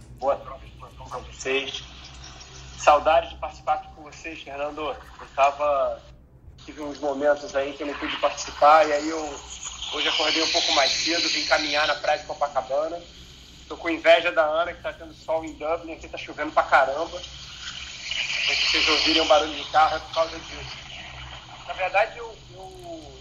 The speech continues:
uma das coisas que, eu, que tem me intrigado muito, né, e eu não sei se vocês conversaram sobre isso recentemente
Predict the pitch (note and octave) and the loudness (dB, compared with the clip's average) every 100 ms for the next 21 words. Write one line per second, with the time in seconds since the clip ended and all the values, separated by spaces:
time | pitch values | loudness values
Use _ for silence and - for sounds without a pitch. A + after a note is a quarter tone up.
0 | - - D5 - - G3+ - F3+ - - | -14 -10 -10 -10 -12 -12 -10 -12 -8 -4
1 | E3 F#3+ F#3+ F#3 E3+ D#3 D#3 F3+ F3 D#3 | -2 0 0 -2 -2 8 10 10 6 -12
2 | - - E3+ G#3+ - - D3 D3+ D3 D3 | -16 -18 -18 -18 -18 -8 -6 -4 -8 -16
3 | - E3 E3 - E3 - E3 D#3+ C#3+ - | -14 -12 -12 -10 -10 -6 -6 -6 -8 -14
4 | - - - - - - - - - D3 | -14 -14 -14 -14 -14 -14 -8 -4 2 2
5 | - E3 E3+ - E3+ D3+ D3 E3 D#3 C#3+ | 6 6 6 0 -12 -10 -8 -8 -10 -8
6 | - D#3+ C#3 C3+ D#3 F#3+ - | -8 -8 -6 0 2 2 0